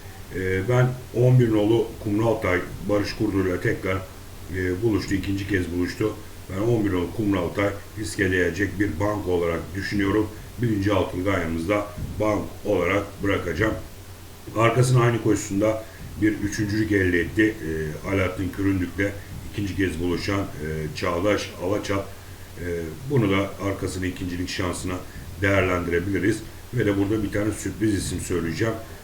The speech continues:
E, o da sekiz nolu safkan Aksu Nehir. Sevgili dostlar, bu safkana dikkat. İlk çim yarışında bayağı beğendim. Tekrar izledim. Dokuz metre çiminde şartlı biri.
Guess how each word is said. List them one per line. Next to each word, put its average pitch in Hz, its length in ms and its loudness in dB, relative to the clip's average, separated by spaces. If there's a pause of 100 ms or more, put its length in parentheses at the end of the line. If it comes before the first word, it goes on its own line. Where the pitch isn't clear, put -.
(180)
E, - 20 -2 (400)
o 101 120 4
da 104 160 4 (420)
sekiz - 460 -2
nolu 87 220 2
safkan 87 300 -2 (180)
Aksu 95 420 0
Nehir. 92 400 2 (420)
Sevgili 85 400 -4
dostlar, 85 400 0
bu 87 60 -4
safkana 85 400 -4 (120)
dikkat. - 440 -2 (440)
İlk 95 160 -6
çim 98 220 -2
yarışında 82 500 0
bayağı 95 340 2
beğendim. 85 420 0 (120)
Tekrar 101 300 0
izledim. 82 400 -2
Dokuz 85 340 -2
metre 78 260 -4
çiminde 82 340 -2
şartlı 80 420 -6
biri. 104 220 2